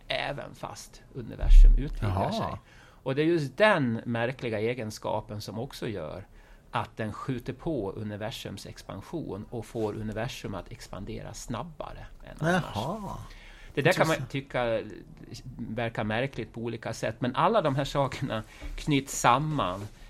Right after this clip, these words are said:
Speaker 1: eh, i, eh, in-, inte minst i den allmänna relativitetsteorin och när man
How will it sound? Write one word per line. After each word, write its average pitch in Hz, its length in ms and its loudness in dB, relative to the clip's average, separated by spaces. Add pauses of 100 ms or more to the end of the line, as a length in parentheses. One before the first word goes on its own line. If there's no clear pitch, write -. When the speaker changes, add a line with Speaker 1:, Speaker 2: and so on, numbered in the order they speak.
(200)
Speaker 1:
eh, 110 280 -2
i, 110 440 0 (300)
eh, 120 80 -6
in-, 113 120 -6
inte 120 280 -4
minst 104 340 -6
i 101 80 -6
den 104 140 -6
allmänna 104 440 -4
relativitetsteorin 104 1200 -8
och 101 60 -12
när 104 80 -10
man 104 260 -10